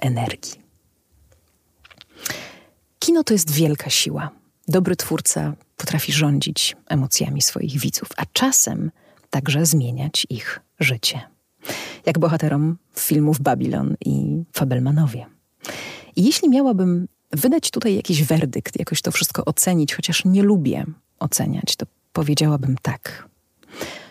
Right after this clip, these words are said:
Chazelle i Hurwitz dopiero uczą się opowiadać w kinie historię obrazem i muzyką. Spielberg i Williams już doskonale wiedzą, jak to robić. Z ich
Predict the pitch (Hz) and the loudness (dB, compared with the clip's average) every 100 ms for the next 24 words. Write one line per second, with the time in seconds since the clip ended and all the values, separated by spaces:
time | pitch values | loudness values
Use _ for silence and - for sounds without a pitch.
0 | _ - 160 147 285 294 226 - 185 131 | _ -2 0 4 4 4 0 2 0 0
1 | 123 - 156 175 165 - 190 - 139 117 | -2 -2 0 0 0 -2 -2 0 -4 -2
2 | - - - 143 147 127 - - - 117 | -4 -4 -2 0 2 0 -2 -4 -4 -4
3 | 113 110 - - - 147 - 117 - - | -4 -6 -8 -4 -2 -2 -4 -4 -6 -2
4 | 156 160 165 165 156 160 - _ _ _ | 2 4 2 2 0 -2 -6 _ _ _
5 | 165 135 120 - - 214 - _ _ _ | 0 2 0 -4 -8 -12 -14 _ _ _
6 | - - 185 190 202 - 170 165 165 135 | -4 0 2 4 4 2 0 4 4 2
7 | 120 143 156 - _ - - _ - 151 | -4 -4 -2 -2 _ -20 -20 _ -4 -4
8 | - - - 165 160 151 139 131 - 160 | -2 -2 2 2 4 2 2 0 0 -4
9 | - _ _ - 127 - 131 120 - - | -8 _ _ -2 -2 -2 -6 -6 -10 -6
10 | - - _ _ - - - - - - | -6 -6 _ _ -14 -12 -14 -12 -2 2
11 | 160 147 - | 2 0 -4